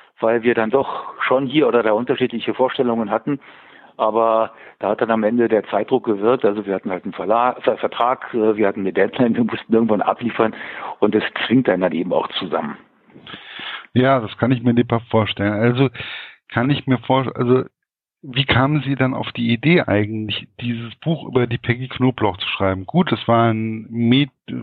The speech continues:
Speaker 2: war in den Medien sehr stark präsent, wie ja auch jetzt letztens erst wieder, wo sie die Leiche gefunden hatten. Aber wie kam, wie kommt man eigentlich auf die Idee, sich so etwas anzunehmen?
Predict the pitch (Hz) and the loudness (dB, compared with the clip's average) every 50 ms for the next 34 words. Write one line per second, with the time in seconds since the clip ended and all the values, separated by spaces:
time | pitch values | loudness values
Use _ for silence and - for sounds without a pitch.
0 | 104 - - _ _ - 107 117 110 113 120 123 127 - 62 _ _ _ _ _ | -12 -16 -20 _ _ -4 0 2 4 4 4 2 0 -4 -10 _ _ _ _ _
1 | _ _ _ _ _ _ _ _ - 160 151 151 143 131 123 120 123 135 139 - | _ _ _ _ _ _ _ _ 0 2 2 4 4 2 4 4 2 2 2 2
2 | - 127 127 110 104 117 113 104 - - 110 107 - - - 110 107 98 110 120 | 0 -2 -2 0 -2 -2 -2 -2 0 0 0 0 -2 -4 -8 -6 -2 0 2 2
3 | 156 180 175 - - - - - - - - - - - - _ - 117 107 107 | 2 0 -2 -6 -12 -18 -16 -14 -14 -12 -12 -12 -12 -14 -14 _ -2 2 2 4
4 | 107 107 98 98 101 104 - - - 110 110 - - - - - - - - 110 | 4 4 2 2 0 -2 -2 -2 -2 -2 -2 -2 -6 -18 -16 -14 -10 -4 0 2
5 | 123 131 123 - - 151 151 - - 139 139 139 - - - 151 139 143 147 143 | 2 0 0 -2 -4 -4 -4 -2 -2 -2 -2 -2 -4 -6 -6 -2 2 2 2 2
6 | 127 117 113 117 107 107 110 104 107 104 101 104 101 120 123 - - 135 135 139 | 2 2 2 2 2 2 0 0 0 2 2 4 4 2 0 -2 -6 -10 -10 -6
7 | - - 143 143 139 139 117 123 123 123 131 123 - 131 120 - - - - - | -2 0 0 0 0 -4 -6 -2 0 0 0 0 -2 -6 -10 -10 -12 -16 -16 -14
8 | - - - - - - - - 104 110 101 113 113 110 113 113 104 101 107 107 | -14 -14 -14 -14 -16 -8 -4 -2 0 2 2 2 2 2 2 0 -4 -8 -12 -8
9 | 110 120 127 - - 123 117 120 120 117 - 135 135 147 - - - 113 - - | -8 -6 -4 -2 0 0 0 0 -2 -6 -4 -2 -2 -2 0 -2 -4 -2 0 0
10 | 127 127 - 127 127 135 135 135 131 - 113 110 - - 127 120 117 - 127 131 | 0 0 2 2 2 2 0 -2 -2 -4 -4 -6 -6 -4 -4 -4 0 2 2 2
11 | 131 - - 123 - - - - - - 127 123 117 - 117 110 - 117 123 123 | 2 0 -4 -8 -12 -10 -10 -6 -2 2 2 2 2 0 -4 -4 -2 -4 -4 -4
12 | - - 107 95 95 92 90 90 90 | -4 -4 -4 -4 -4 -4 -6 -6 -10